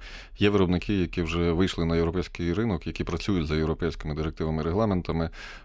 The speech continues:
Водночас вони стикаються з не завжди добросовісною конкуренцією з боку виробників, які насправді не дотримуються або не повну міру дотримуються такого законодавства.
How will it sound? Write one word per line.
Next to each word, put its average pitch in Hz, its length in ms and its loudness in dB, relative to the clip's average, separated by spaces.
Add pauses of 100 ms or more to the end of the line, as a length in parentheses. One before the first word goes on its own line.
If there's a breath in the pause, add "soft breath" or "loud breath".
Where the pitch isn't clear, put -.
Водночас 90 640 2
вони 87 200 2
стикаються 80 920 2
з - 180 -8
не 85 220 2
завжди 92 320 0
добросовісною 82 640 0
конкуренцією 82 600 -4
з 78 40 -10
боку 78 180 -4
виробників, 78 380 -2
які 78 240 -4
насправді 78 640 -2
не 87 180 2
дотримуються 80 560 0
або 80 100 -2
не 82 100 0
повну 87 260 2
міру 78 220 0
дотримуються 76 520 -4
такого 78 280 -6
законодавства. 76 640 -4